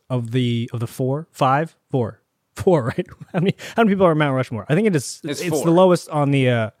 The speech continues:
Speaker 1: yeah, it's the lowest of the four. It's, it's definitely up there though, because, and I'll talk about, like, this, the way that The Rock acts, his acting method here is, I feel like, the most natural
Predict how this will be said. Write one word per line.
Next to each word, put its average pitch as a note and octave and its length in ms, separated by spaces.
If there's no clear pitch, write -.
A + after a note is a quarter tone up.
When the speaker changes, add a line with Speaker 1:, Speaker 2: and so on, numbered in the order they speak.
Speaker 1:
yeah, D#3+ 180
it's A#2 80
the E3+ 100
lowest G3+ 260
of D3 100
the B2 80
four. - 340
It's, E3 160
it's D#3+ 160
definitely G3+ 300
up F3 140
there B2 200
though, F#2 220
because, D3+ 380
and F3 280
I'll G#3+ 120
talk G3+ 240
about, D3+ 140
like, D#3 260
this, D3 760
the D3 120
way F3+ 220
that B3 120
The D#3+ 100
Rock C#3 400
acts, A#2+ 400
his B2 280
acting C#3+ 720
method B2+ 460
here B2+ 400
is, B2+ 240
I D3 80
feel G3 160
like, G3+ 100
the D3+ 80
most C#3+ 320
natural A#2+ 600